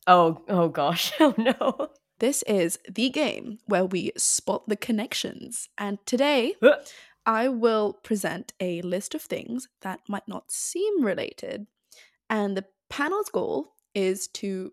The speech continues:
Speaker 2: find the hidden connection or the common denominator between them. So,
Speaker 1: <laughs>
Speaker 2: I have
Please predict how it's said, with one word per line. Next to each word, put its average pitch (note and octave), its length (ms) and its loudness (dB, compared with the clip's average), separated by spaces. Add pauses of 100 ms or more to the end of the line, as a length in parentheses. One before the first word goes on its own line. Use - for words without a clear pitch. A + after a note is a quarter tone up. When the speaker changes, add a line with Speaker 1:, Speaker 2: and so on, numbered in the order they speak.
Speaker 2:
find A3 440 -4
the G3 60 -4
hidden G3+ 340 -6
connection G3+ 680 -8
or F3+ 280 -4
the F3+ 260 -6
common F#3+ 320 -4
denominator F3+ 720 -10 (100)
between B3+ 360 -4
them. - 260 -12 (1000)
So, D#4+ 460 0
Speaker 1:
<laughs> - 1800 -16
Speaker 2:
I G#3+ 160 -2
have G3 580 -6